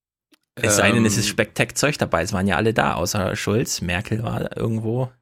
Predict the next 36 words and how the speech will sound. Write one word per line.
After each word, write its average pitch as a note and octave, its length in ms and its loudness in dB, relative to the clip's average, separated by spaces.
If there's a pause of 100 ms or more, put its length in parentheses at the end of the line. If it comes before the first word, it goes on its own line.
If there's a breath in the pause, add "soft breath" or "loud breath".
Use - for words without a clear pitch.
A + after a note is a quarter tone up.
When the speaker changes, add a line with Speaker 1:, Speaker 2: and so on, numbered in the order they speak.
(640)
Speaker 2:
Ich - 80 -4
weiß, D#3+ 40 -2
Speaker 1:
Bartsch E3+ 220 0
Speaker 2:
ja, F3 80 4
Speaker 1:
hat F#3 80 4
Speaker 2:
ich D3 80 -6
weiß, F#3 140 2
Speaker 1:
gesprochen. C#3 400 0
Speaker 2:
ich, C#3+ 80 -6
ich B2 60 -6
weiß E3+ 160 2
auch F3+ 100 4
nicht, D3 160 4
warum B2 240 4
Martin A2+ 260 0
Schulz A2+ 380 -2
nicht G#2 400 -6 (480)
auftreten G#2 540 -4
wollte. G2 180 -4
Speaker 1:
Ja, G2+ 80 -4
was G2+ 60 -6
ist B2 80 -2
denn G3 80 2
mit A2+ 120 0
dem? F#2 140 -6 (1160)
Zieht - 200 0
er - 40 2
Speaker 2:
Weiß G#2 60 0
Speaker 1:
sich G#2+ 100 0
Speaker 2:
nicht, D3 60 2
Speaker 1:
jetzt G#2 120 -2
Speaker 2:
das G2 60 -2
Speaker 1:
zurück, A2+ 240 2
Speaker 2:
wär-, F2 80 -2
Speaker 1:
oder C2 80 -4
was? - 160 -8